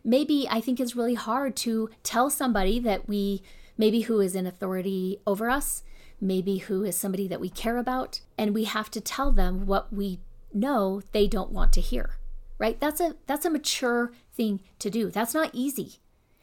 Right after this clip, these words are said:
to say, "I know you, I care about you," or, "I know you, I work for you,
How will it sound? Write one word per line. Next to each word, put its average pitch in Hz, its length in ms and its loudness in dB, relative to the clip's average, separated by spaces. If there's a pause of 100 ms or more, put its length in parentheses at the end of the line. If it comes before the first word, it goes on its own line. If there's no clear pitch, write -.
(240)
to 233 180 0
say, 208 480 2
"I 214 180 0
know 220 220 2
you, 233 400 0
I 240 100 0
care 214 260 -4
about 220 360 2
you," 220 220 0
or, 180 260 -8
"I 233 140 0
know 226 240 2
you, 233 260 0
I 240 180 2
work 208 260 -2
for - 140 4
you, 247 360 2